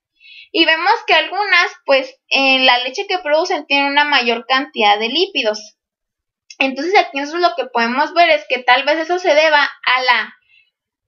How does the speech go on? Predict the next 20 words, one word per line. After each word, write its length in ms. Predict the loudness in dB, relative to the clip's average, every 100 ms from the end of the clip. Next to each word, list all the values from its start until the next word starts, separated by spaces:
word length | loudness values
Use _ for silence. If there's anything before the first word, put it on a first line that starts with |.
| _
expresión 800 | 0 0 -2 0 0 -2 0 2 4 2
del 160 | 2
gen 280 | -2 -4 0
de 140 | 0
G 160 | 0 0
A 140 | 0
T 180 | 0 -4
uno. 420 | -2 -2 -4 -4 -10
Si 200 | -8 0
yo 100 | 2
lo 100 | 2 0
que 100 | -2
quiero 240 | 0 2 2 0
comparar 540 | -4 2 4 4 2
es 100 | -2
expresión 640 | -6 -6 -4 -4 -2 -4 -4
génica, 580 | -2 -2 -2 -2 0 -2 -4 -20 _ _
yo 180 | 2 4
lo 120 | 4
que 100 | 0